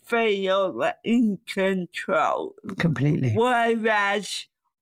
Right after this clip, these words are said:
Speaker 1: one-on-one and being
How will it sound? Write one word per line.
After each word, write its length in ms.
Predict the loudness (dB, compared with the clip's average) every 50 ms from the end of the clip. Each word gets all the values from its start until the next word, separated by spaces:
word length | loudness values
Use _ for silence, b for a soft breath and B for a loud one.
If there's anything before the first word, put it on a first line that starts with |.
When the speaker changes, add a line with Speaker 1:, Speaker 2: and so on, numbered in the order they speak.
| _ _ _ _ _
Speaker 1:
one-on-one 1800 | -10 -6 -2 0 2 4 4 4 4 4 4 4 4 2 2 2 2 2 2 0 0 -2 0 0 2 2 4 4 2 2 2 0 -2 -4 -6 -8 -12 _ _
and 400 | 0 0 2 2 2 2 0 -2 -4 _ _
being 960 | -2 0 2 2 2 2 2 2 2 2 2 2 0 0 0 0 0 -2 -4